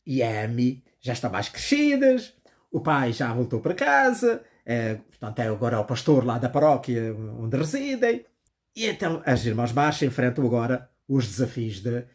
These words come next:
de estar e entrar na vida adulta. Cada uma vai trilhar os seus próprios caminhos e,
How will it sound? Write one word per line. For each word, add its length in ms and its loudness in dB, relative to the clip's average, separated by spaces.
de 200 2
estar 320 -4
e 100 0
entrar 300 2
na 100 6
vida 240 4
adulta. 580 4
Cada 200 4
uma 340 6
vai 260 2
trilhar 440 2
os 120 -2
seus 200 2
próprios 340 -4
caminhos 840 -4
e, 680 2